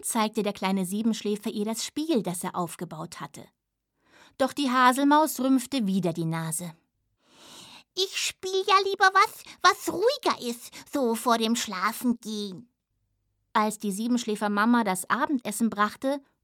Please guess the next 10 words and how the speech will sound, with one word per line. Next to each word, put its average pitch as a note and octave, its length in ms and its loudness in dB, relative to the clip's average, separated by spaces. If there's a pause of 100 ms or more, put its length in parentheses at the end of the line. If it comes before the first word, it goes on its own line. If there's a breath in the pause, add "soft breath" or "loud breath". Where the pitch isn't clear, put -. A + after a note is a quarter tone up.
(120)
rümpfte F4+ 420 -2
die D#4+ 160 -4
Haselmaus A3+ 760 -2
die C4+ 120 0
Nase F#3 440 0
zum B3 260 0
dritten F#3+ 380 -4
Mal E3 260 -6
ein D#3 220 -8
wenig. D#3+ 500 -20